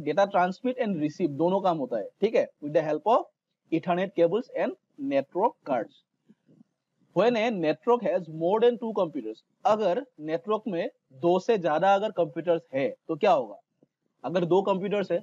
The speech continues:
यहाँ पे एक computer है, यहाँ पे एक computer, directly हम लोग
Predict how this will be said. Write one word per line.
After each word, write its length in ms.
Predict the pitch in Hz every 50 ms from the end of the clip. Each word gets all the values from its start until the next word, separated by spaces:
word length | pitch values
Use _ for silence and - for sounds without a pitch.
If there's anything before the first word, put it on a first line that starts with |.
| - -
यहाँ 140 | 151 147 143 135 -
पे 140 | 175 175 175
एक 120 | 170 -
computer 380 | 170 160 156 170 160 170 160 160
है, 100 | 165 160 143 - _ _ _ 143
यहाँ 120 | 139 139
पे 120 | 135 - 175
एक 120 | 170 -
computer, 260 | 170 151 151 160 156
directly 380 | 147 151 151 165 190 185 226 214
हम 180 | 196 185 180 180
लोग 180 | 190 208 208